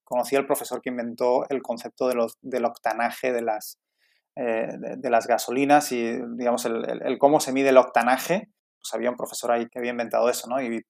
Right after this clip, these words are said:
premios Nobel, pues ahí en la universidad había y, y los veías de vez en cuando en conferencias, etcétera. Entonces, me abrió muchísimo las, las miras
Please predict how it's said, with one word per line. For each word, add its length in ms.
premios 440
Nobel, 600
pues 180
ahí 100
en 100
la 60
universidad 640
había 400
y, 380
y 260
los 160
veías 300
de 80
vez 120
en 140
cuando 220
en 60
conferencias, 640
etcétera. 340
Entonces, 320
me 160
abrió 240
muchísimo 480
las, 640
las 320
miras 720